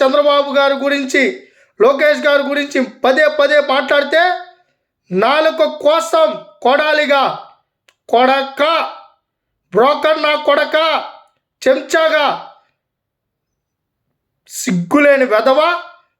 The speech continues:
పోయి తొడుకు పోయి చూపించు, ఇది నాది కాదని నిరూపించు, అది నీ మొగతనం. ఏ పెద్ద పోటీగాడురా నువ్వు? రాష్ట్రంలో నువ్వు పెద్ద పోటీగాడివా? ఏ పోలీసులను అడ్డం పెట్టుకొని నీ ఇష్టం వచ్చి అడ్డం పోలీసులు పక్క పోయింటే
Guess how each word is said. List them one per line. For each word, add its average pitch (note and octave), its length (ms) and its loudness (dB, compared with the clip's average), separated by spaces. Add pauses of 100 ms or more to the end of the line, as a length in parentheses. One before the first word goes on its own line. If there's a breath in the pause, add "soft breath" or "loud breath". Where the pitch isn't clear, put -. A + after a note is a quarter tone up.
(140)
పోయి A#3+ 200 2
తొడుకు E4+ 220 2
పోయి D4+ 220 2
చూపించు, E4 380 2 (400)
ఇది B3 240 0
నాది C#4 320 0
కాదని E4+ 320 0
నిరూపించు, F4 560 2 (380 loud breath)
అది C4 200 4
నీ D#4 140 0 (140)
మొగతనం. D4+ 460 0 (500)
ఏ B3+ 100 4 (100)
పెద్ద - 160 -4 (160)
పోటీగాడురా D4+ 580 2
నువ్వు? C#4+ 260 4 (1080)
రాష్ట్రంలో D#4 420 2
నువ్వు C#4+ 220 0
పెద్ద B3+ 120 0 (140)
పోటీగాడివా? C4+ 520 2 (180)
ఏ D#4+ 40 4 (1300)
పోలీసులను D4 500 2
అడ్డం D#4 200 2
పెట్టుకొని D#4 440 2 (500 soft breath)
నీ A3 80 2
ఇష్టం C#4 280 2
వచ్చి E4 160 2
అడ్డం D4+ 220 2
పోలీసులు D#4 400 0
పక్క D#4 320 0
పోయింటే D#4+ 300 2